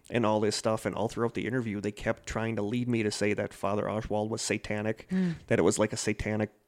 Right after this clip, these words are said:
Speaker 1: cult place. And I was just like, "No, it wasn't."
Speaker 2: <laughs>
Speaker 1: Nothing I came across in my,
Speaker 2: You weren't
Speaker 1: my
Speaker 2: giving them
Speaker 1: research.
Speaker 2: what they
Speaker 1: No, I wasn't
Speaker 2: wanted.
Speaker 1: giving
Speaker 2: <laughs>
Speaker 1: them what they wanted. And I could tell that they were getting kind of pissed.
Speaker 2: Mm-hmm.
Speaker 1: So, of course, they didn't use anything I said.
Speaker 2: <laughs>
Speaker 1: But then Barry, they asked her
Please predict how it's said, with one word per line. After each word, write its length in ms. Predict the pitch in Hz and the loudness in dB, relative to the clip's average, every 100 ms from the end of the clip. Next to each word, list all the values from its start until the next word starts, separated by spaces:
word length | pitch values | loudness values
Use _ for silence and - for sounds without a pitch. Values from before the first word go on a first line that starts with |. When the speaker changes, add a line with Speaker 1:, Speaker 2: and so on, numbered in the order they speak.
| - - | -10 -2
Speaker 1:
cult 380 | 107 110 - | 2 2 2
place. 380 | - 113 113 - | 2 4 4 2
And 120 | 92 | 0
I 80 | 101 | 0
was 220 | 104 107 | 2 0
just 240 | - - - | 0 -4 -2
like, 220 | 107 90 | -4 -4
"No, 360 | 107 160 101 - | -2 0 0 0
it 60 | 120 | 2
wasn't." 340 | 226 233 107 | 4 4 2
Speaker 2:
<laughs> 80 | 113 | 0
Speaker 1:
Nothing 220 | 123 127 | 0 2
I 40 | 120 | 2
came 220 | 135 135 | 4 4
across 320 | 135 139 - | 4 4 4
in 60 | 120 | 2
my, 260 | 117 110 - - - - | 4 0 -4 -14 -14 -4
Speaker 2:
You 160 | 254 247 | 6 8
weren't 220 | 226 226 | 8 8
Speaker 1:
my 120 | 117 | 10
Speaker 2:
giving 120 | 131 123 | 10 12
them 80 | |
Speaker 1:
research. 400 | 220 214 190 190 | 10 12 10 8
Speaker 2:
what 160 | 190 131 | 6 12
they 80 | 131 | 12
Speaker 1:
No, 120 | 262 | 12
I 80 | 107 | 12
wasn't 240 | 101 202 | 10 10
Speaker 2:
wanted. 100 | 190 | 10
Speaker 1:
giving 140 | 269 135 | 12 10
Speaker 2:
<laughs> 20 | |
Speaker 1:
them 100 | 131 | 10
what 120 | 135 | 8
they 80 | 123 | 6
wanted. 320 | 110 185 104 | 4 4 4
And 160 | 107 98 | 2 0
I 100 | 113 | 0
could 160 | 104 | 0
tell 200 | - 113 | 0 4
that 100 | 123 | 4
they 80 | 110 | 4
were 100 | 110 | 2
getting 220 | 113 110 | 0 -2
kind 180 | 110 113 | -2 -2
of 60 | - | 0
pissed. 480 | 107 - - - - | 2 2 2 -2 0
Speaker 2:
Mm-hmm. 440 | 190 185 165 175 | 2 2 0 -2
Speaker 1:
So, 240 | 175 110 98 | 2 4 4
of 100 | - | 4
course, 220 | 117 131 | 2 4
they 80 | 104 | 2
didn't 160 | 107 | 4
use 160 | 95 107 | 4 4
anything 260 | 104 104 95 | 4 4 4
I 160 | 110 | 4
said. 320 | 104 - - 120 | 2 2 0 6
Speaker 2:
<laughs> 560 | 285 - - 202 180 - | 6 6 2 0 0 2
Speaker 1:
But 100 | 127 | 6
then 260 | 135 120 101 | 6 6 6
Barry, 540 | 120 156 123 113 120 | 8 8 8 6 2
they 220 | - 117 - | 2 4 4
asked 300 | 113 113 - | 2 0 2
her 260 | 123 123 | 4 4